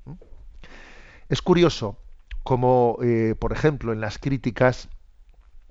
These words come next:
en las críticas que se ha-, que se hacen al currículo de religión católica, precisamente se critica esto. Se pe-, "No, es que el, eh, la enseñanza de la religión católica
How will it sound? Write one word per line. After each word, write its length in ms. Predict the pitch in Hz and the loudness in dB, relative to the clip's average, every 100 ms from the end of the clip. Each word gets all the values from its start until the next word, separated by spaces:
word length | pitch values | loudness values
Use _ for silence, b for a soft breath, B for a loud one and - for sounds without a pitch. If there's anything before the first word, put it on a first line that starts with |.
| - b b b b | -8 b b b b
en 80 | 117 | -8
las 140 | 101 | -4
críticas 420 | 135 127 123 120 | -2 -2 0 0
que 120 | - 127 | 0 -2
se 140 | 120 | 0
ha-, 120 | 120 | 0
que 240 | - - 113 | -2 -6 0
se 160 | - | 4
hacen 340 | 135 - 120 117 | 4 4 0 0
al 140 | 113 | -2
currículo 480 | - 113 123 113 117 | -2 -2 -2 0 0
de 80 | 120 | 2
religión 480 | 143 131 117 131 127 | 2 2 0 -2 0
católica, 600 | 143 131 113 - 131 B B B B B B - - | 2 2 0 0 -2 B B B B B B -4 4
precisamente 640 | 147 208 208 208 208 190 | 6 6 4 4 4 2
se 160 | - 170 | 2 2
critica 440 | 165 143 165 190 | 0 0 2 4
esto. 400 | 190 - - - - | 4 -4 -16 -16 -8
Se 180 | - | -4
pe-, 140 | 123 131 | -2 -2
"No, 240 | 247 233 | -2 -2
es 80 | 190 | -4
que 140 | - | -4
el, 340 | 190 160 185 175 B B | -4 -4 -6 -10 B B
eh, 300 | 110 104 110 | -16 -14 -10
la 140 | 151 175 | -2 0
enseñanza 480 | 165 151 285 220 226 | 0 2 2 2 2
de 80 | |
la 80 | 208 | 2
religión 400 | 196 190 220 214 | 2 2 0 0
católica 560 | 185 226 220 208 214 | -2 0 -2 0 0